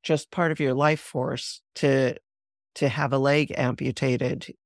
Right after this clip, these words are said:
and that we need it for play and for doing everything. When I actually connected with the dog and talked to the dog about the surgery and about what the problem was,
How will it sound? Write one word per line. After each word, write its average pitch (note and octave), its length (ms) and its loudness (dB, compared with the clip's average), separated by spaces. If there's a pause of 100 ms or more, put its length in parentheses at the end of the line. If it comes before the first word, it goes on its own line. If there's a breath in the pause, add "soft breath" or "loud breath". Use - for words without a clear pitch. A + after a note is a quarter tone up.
(520)
and D3 160 6
that C#3 180 2
we C#3+ 140 4
need D3+ 320 4
it - 280 -10
for - 220 -4
play D#3 400 2
and C3 180 0
for - 160 -6
doing C#3 400 2
everything. D3+ 600 -4 (1160)
When E3 140 2
I D3+ 360 0 (160)
actually D#3 720 2
connected C#3+ 520 0
with E3+ 160 -4
the D3+ 60 -2
dog B2+ 560 -2
and C#3 220 0
talked C#3+ 360 -2
to D#3 80 -2
the D3 100 -2
dog C3 340 0
about B2+ 300 0
the C3 80 -4
surgery C3+ 520 0
and C3+ 120 4
about C3+ 280 0
what - 120 -8
the D3 80 -4
problem C#3 480 0
was, C3+ 340 -2